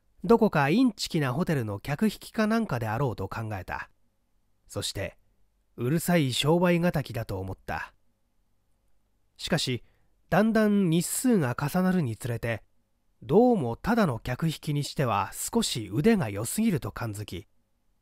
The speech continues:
続いて、手荷物の三の字と三次の三等車の三両目に気がついて、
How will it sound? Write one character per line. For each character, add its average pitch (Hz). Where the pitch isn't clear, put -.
続 151
い 143
て、 123
手 165
荷 208
物 165
の 127
三 156
の 156
字 110
と 92
三 208
次 127
の 110
三 202
等 190
車 117
の 95
三 170
両 208
目 185
に 117
気 -
が 123
つ 127
い 107
て、 92